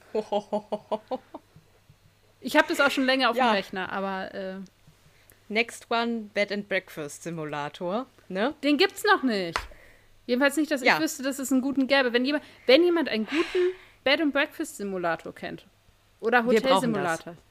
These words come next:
Speaker 2: dann möchte ich das bitte haben. Dringend.
Speaker 1: Wir brauchen das. Ja. Das ist überlebenswichtig. <clears throat> Ja. Ähm,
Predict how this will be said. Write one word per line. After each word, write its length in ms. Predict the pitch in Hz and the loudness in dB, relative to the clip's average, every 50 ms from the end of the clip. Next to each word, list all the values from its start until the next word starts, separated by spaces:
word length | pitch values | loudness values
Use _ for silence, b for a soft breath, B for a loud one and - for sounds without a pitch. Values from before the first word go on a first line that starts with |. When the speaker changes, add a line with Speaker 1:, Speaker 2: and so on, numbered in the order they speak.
| _ b b b b b b | _ b b b b b b
Speaker 2:
dann 160 | 240 240 240 | 0 2 2
möchte 280 | 247 285 285 - - | 2 0 -2 -2 -6
ich 60 | 285 - | -8 -8
das 140 | - 240 - | -8 -14 -12
bitte 320 | - 208 - 214 196 - | -12 -14 -12 -12 -12 -8
haben. 340 | 170 165 170 180 - 165 156 _ _ _ _ _ _ _ _ _ _ _ - | -6 -6 -6 -6 -10 -14 -20 _ _ _ _ _ _ _ _ _ _ _ -12
Dringend. 180 | - - 202 220 202 269 240 | -10 -6 -2 0 2 2 2
Speaker 1:
Wir 60 | 180 | 2
brauchen 220 | 165 160 160 147 | 0 -2 -2 -8
das. 280 | - - - - - - _ _ _ _ - _ _ _ _ _ _ _ _ - | -12 -12 -16 -16 -20 -20 _ _ _ _ -20 _ _ _ _ _ _ _ _ -10
Ja. 200 | 156 147 139 - _ _ _ _ _ _ _ _ _ _ b b b b b b b b b _ _ _ _ _ _ _ _ _ - | -8 -8 -8 -8 _ _ _ _ _ _ _ _ _ _ b b b b b b b b b _ _ _ _ _ _ _ _ _ -2
Das 200 | - 208 202 - | -2 0 0 -2
ist 300 | 202 - - - - - | -4 -10 -10 -12 -10 -10
überlebenswichtig. 840 | 214 190 190 170 170 160 156 147 - 151 143 - - - - - _ _ _ _ _ _ - | -6 -4 -2 -2 -2 -2 -4 -6 -10 -12 -14 -12 -14 -18 -18 -18 _ _ _ _ _ _ -2
<clears throat> 600 | 240 269 277 254 - - 240 262 254 247 214 165 - _ _ _ _ _ _ _ _ _ _ _ - - b b b b b b b b b _ _ - _ - | 0 0 0 0 -2 0 2 2 4 4 2 0 -4 _ _ _ _ _ _ _ _ _ _ _ -20 -20 b b b b b b b b b _ _ -20 _ -2
Ja. 360 | 233 269 349 359 190 147 - - _ _ _ B B B B B B B B B B - - | 4 6 6 6 6 4 0 -6 _ _ _ B B B B B B B B B B 0 6
Ähm, 640 | 240 247 240 247 247 247 247 247 240 240 240 233 | 8 8 10 10 8 6 4 2 0 0 -2 -4